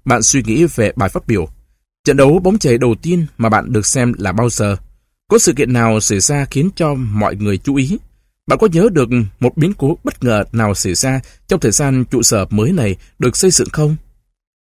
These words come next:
Ai là người có vai trò quan trọng nhất trong việc hoàn thành dự án đề ra? Bạn có thể nói về nhiệt tình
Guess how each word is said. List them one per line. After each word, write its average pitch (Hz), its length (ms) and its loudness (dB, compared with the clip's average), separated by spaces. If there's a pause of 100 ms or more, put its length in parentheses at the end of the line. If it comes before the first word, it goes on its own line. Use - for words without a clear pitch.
(200)
Ai 113 280 2 (300)
là 120 200 2
người 113 240 4
có 156 160 -2
vai 180 160 -2
trò 113 140 -4
quan 175 280 -2
trọng 113 240 -2
nhất 233 180 2 (280)
trong 196 120 2
việc 127 140 0 (240)
hoàn 110 180 2
thành 98 260 -2
dự - 160 -4
án 139 280 -2 (160)
đề 98 200 0
ra? 110 340 -2 (720)
Bạn 139 100 2
có 240 80 0
thể 151 160 0
nói 127 280 0 (100)
về 104 240 0 (100)
nhiệt 110 360 0
tình 101 200 0